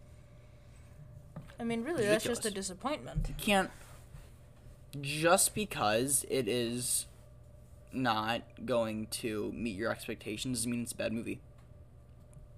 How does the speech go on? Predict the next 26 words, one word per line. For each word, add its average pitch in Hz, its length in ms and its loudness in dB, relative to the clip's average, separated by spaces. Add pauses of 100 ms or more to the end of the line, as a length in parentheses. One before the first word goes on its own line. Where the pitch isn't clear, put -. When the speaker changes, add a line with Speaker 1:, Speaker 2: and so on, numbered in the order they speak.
(340)
Speaker 2:
Um, 131 440 4 (1040)
yeah, 143 200 6
I 127 60 8
mean, 143 160 4
I'm 131 200 2 (160)
probably 160 260 4
gonna 151 80 6
watch 139 120 4
the 139 60 -2
episode 131 160 -2
a - 40 -6
few 131 120 -2
more 127 140 2
times. 139 680 2
Um, 139 380 4
Yvonne, 156 380 4
would 139 180 -2
you, 131 60 -4
would 131 100 -2
you 151 80 0
like 165 220 2
to - 100 -4
announce 147 340 4
your 151 80 0
new 156 160 0
pa-, - 200 -12